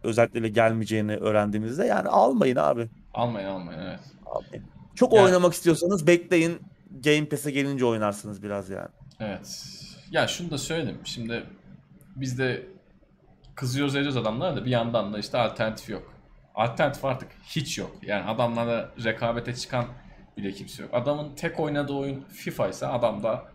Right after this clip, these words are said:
Speaker 2: alıyor. Tamam, a-, almayın diyoruz. Almayın demek kolay. Bu iş gerçekten almayınca çözülecek. Gerçekten almayınca çözülecek. Yani buna ciddi bir tepki gösterildiği anda ben size söyleyeyim çok kısa bir zamanda. Yani Ultimate Team'de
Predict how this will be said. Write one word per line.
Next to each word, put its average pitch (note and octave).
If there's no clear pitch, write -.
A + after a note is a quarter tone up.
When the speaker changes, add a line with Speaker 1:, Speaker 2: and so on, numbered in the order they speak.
Speaker 2:
alıyor. A#2
Tamam, A#2+
a-, B2+
almayın D3
diyoruz. C#3
Almayın B2+
demek C3
kolay. C#3+
Bu C#3
iş -
gerçekten D#3+
almayınca C3+
çözülecek. G#2+
Gerçekten B2
almayınca G#2
çözülecek. G2
Yani G2+
buna B2+
ciddi C3+
bir C3
tepki C3+
gösterildiği C#3
anda C3+
ben A#2
size B2
söyleyeyim A#2+
çok -
kısa A2+
bir G#2+
zamanda. G2+
Yani G#2+
Ultimate G3+
Team'de F#3